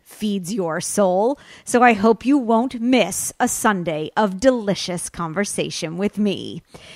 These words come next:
If you're a passionate food and wine lover, well, then stay tuned because, of course, the Cooking Channel and Food Network host, now P B S star Ellie Krieger,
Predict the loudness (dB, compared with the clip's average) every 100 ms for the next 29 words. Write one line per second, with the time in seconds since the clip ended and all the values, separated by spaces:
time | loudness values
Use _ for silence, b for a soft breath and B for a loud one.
0 | B B 4 8 8 8 2 2 2 -2
1 | -2 -2 2 2 2 2 4 2 2 2
2 | 2 2 2 4 4 4 2 0 -2 0
3 | 0 0 0 0 2 0 -4 -4 -4 0
4 | 2 2 -2 -4 -6 -4 0 0 0 -2
5 | -2 0 0 -4 -4 -4 -2 -4 -2 0
6 | 0 -2 -4 -2 0 0 -2 -2 2 2
7 | 2 0 0 0 0 -4 -2 -2 -2 -2
8 | 2 4 4 2 -2 -4 -8 -2 0 2
9 | 4